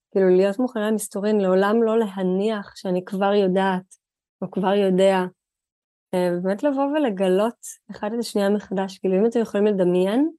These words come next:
שכל פעם שאתם נכנסים למפגש מיני, זה כ-, זה הפעם הראשונה ואולי האחרונה שאתם הולכים להיות ביחד. כאילו,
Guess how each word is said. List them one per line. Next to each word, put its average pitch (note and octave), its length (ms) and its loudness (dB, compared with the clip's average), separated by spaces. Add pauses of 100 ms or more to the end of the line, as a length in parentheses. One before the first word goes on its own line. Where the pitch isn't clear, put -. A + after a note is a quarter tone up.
(480)
שכל D4 460 -2
פעם C4 380 2
שאתם G3 280 -2
נכנסים A3+ 520 0 (440)
למפגש G3 440 0
מיני, G#3+ 280 2
זה A#3 160 0
כ-, - 320 -8
זה F#3+ 220 2
הפעם C4 340 2
הראשונה G3+ 600 0
ואולי G#3 280 4
האחרונה G3 600 0 (800)
שאתם - 220 -4
הולכים F#3+ 360 0
להיות F#3 200 2
ביחד. E3+ 400 -8 (1300)
כאילו, F3+ 200 2